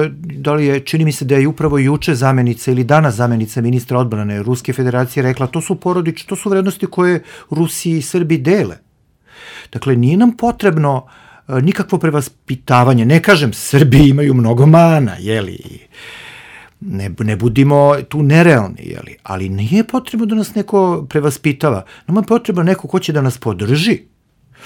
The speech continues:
A mislim da pokazujemo kao celina, kao zajednica, dosta samokritike.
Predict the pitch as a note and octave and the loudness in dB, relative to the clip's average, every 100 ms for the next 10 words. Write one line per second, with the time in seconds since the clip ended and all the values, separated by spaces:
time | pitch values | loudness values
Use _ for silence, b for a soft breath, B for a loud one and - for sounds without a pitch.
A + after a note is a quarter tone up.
0 | B B - G2+ F#3+ - B3+ - F#3 B2 | B B -10 -2 -2 2 0 0 -2 0
1 | C#3+ G3 C4+ E3+ A#2+ C3 A#2+ - A2 A2+ | 0 2 2 2 0 -4 -4 -4 -2 -2
2 | G#2 F2 G#2 G2 A#2 A2+ G2+ F#2+ - G#2 | -2 -6 -12 -4 0 0 -2 -8 -8 -8
3 | F#2 G2 G2+ A3 - C3 - G2 - - | -10 -12 -8 -8 -8 -10 -8 -8 -10 -16
4 | - - | -18 -20